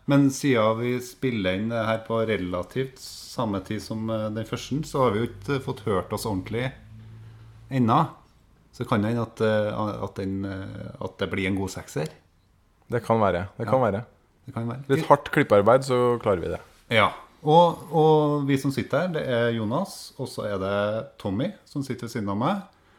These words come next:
Speaker 1: Eh, og så er han, eh, han som høres ut som en kjent fyr som har vært på T V.
Speaker 2: <laughs>
Speaker 1: Det er faktisk Jan Ole Hesselberg, T V-profilen,
Speaker 2: Selveste.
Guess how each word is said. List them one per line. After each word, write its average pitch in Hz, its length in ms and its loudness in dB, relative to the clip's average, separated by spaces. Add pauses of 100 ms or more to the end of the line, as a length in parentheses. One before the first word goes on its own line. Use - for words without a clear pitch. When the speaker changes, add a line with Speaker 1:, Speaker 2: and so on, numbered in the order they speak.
(240)
Speaker 1:
Eh, 139 220 -2
og 135 100 -2
så 131 160 -2
er 127 160 4
han, 123 300 2
eh, 123 300 0
han 120 220 0
som 120 260 0
høres 110 360 0
ut 95 100 -4
som 117 220 -4
en 117 160 0
kjent 113 320 -4
fyr 113 200 -4
som 120 160 -2
har 110 120 2
vært - 80 -10
på 113 120 -8
T 120 140 2
V. 135 180 2 (460)
Speaker 2:
<laughs> - 1200 2 (720)
Speaker 1:
Det 123 140 4 (160)
er 135 100 6
faktisk 120 460 -2
Jan 113 180 2
Ole 92 240 -2 (160)
Hesselberg, 87 480 -12 (400)
T 113 160 4
V-profilen, 127 840 4
Speaker 2:
Selveste. 123 240 0